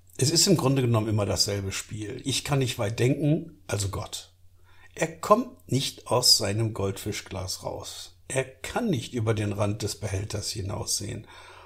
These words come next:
Und so folgt er stur dem Verlauf des Glases, schwimmt immer im Kreis rum und merkt es nicht. Er macht sich auch noch lustig über die,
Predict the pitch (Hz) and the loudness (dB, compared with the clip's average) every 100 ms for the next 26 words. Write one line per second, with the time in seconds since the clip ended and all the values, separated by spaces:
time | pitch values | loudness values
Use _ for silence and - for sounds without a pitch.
0 | - 120 113 113 117 175 - 120 151 - | -12 -2 0 2 4 4 2 2 2 0
1 | 139 - - 123 143 147 143 117 107 147 | -2 -2 2 4 4 2 0 2 4 2
2 | 156 147 - 113 113 127 127 - 120 127 | 2 -4 -2 0 2 2 0 2 2 2
3 | 160 165 - 110 110 - 113 117 - - | 2 0 0 0 2 2 0 0 -10 -20
4 | - - - 127 - 135 196 - - 92 | -20 -20 -8 -6 -4 -4 -4 -4 -6 -4
5 | - 95 82 - - - - - - - | -4 -6 -6 -10 -12 -14 -16 -20 -20 -20
6 | - - - 131 156 165 - 156 147 151 | -20 -20 -8 -2 -2 -2 -6 -2 0 0
7 | 147 151 214 - 139 135 117 110 131 120 | 2 2 2 0 0 0 0 0 2 2
8 | 110 | 0